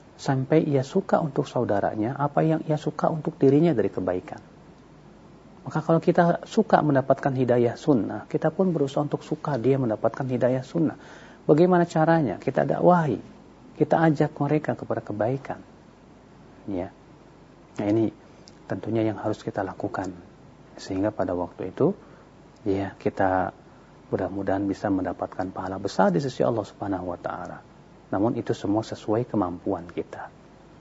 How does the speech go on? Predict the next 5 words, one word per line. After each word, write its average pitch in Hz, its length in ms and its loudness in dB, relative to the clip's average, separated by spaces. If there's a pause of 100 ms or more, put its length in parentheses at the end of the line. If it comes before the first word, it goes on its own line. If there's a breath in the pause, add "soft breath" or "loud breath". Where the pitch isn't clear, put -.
(720)
Adapun 143 320 4
kita 151 240 -4
sibuk 135 420 0
memvonis 131 720 -2
dia, 127 480 -2